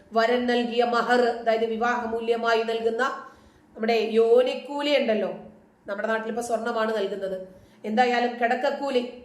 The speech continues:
അതിനെ സെക്സിന്റെ കൂലി തിരികെ നൽകിയിട്ടാണ് ഇവിടെ ഖുൽഅ് എന്ന നിയമം അനുവദിച്ചിരിക്കുന്നത്.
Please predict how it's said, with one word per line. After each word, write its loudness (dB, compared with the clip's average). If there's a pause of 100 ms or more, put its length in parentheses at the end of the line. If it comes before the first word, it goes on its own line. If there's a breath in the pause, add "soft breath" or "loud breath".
(580)
അതിനെ 2
സെക്സിന്റെ -2
കൂലി -2 (420 loud breath)
തിരികെ 0
നൽകിയിട്ടാണ് 0
ഇവിടെ 0 (180)
ഖുൽഅ് -2
എന്ന 0
നിയമം -2
അനുവദിച്ചിരിക്കുന്നത്. -4